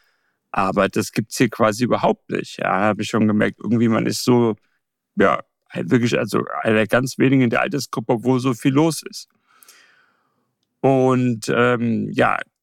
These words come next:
das, also, das mal im Hinterkopf behalten, denn darauf gehe ich später nochmal ein oder greife das wieder auf. Und, äh, dann war's so, dass ich, es war, ja, Vormittag so zehn, elf dann und ich wollte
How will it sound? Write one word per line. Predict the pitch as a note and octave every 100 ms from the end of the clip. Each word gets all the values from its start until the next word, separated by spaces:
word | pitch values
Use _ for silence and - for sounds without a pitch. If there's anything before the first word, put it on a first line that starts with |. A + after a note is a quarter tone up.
| -
das, | C#3+ C3
also, | C#3+ B2+ C3
das | - C#3+
mal | D3+ B2
im |
Hinterkopf | D#3+ D#3+ - C#3+ -
behalten, | C#3 C3 C#3+ C#3
denn | A#2 A2
darauf | A2 A2+ A2+
gehe | - -
ich | -
später | - B2+ A#2 A#2
nochmal | G2+ G#2 A2
ein | A2+
oder | A2 G#2+
greife | - A#2 -
das | -
wieder | - -
auf. | G1+ - - _ _ _ - _ _ _ -
Und, | C#3 C3+ B2
äh, | C3 A#2+
dann | C#3+ D#3
war's | F3 E3 -
so, | E3+ E3
dass | D3+ C3+ A2+
ich, | - A#2+ A#2 -
es | -
war, | G#2+ G#2+ A2+ A2+ A#2 - - -
ja, | B2
Vormittag | A#2+ B2+ C3 A#2+ A#2+ -
so | -
zehn, | A2+ - A#2
elf | G#2+ B2+ D#3
dann | - D3+ D#3+ C3
und | G#2
ich | G2 -
wollte | A#2+ A#2+ B2+ A#2+ A2+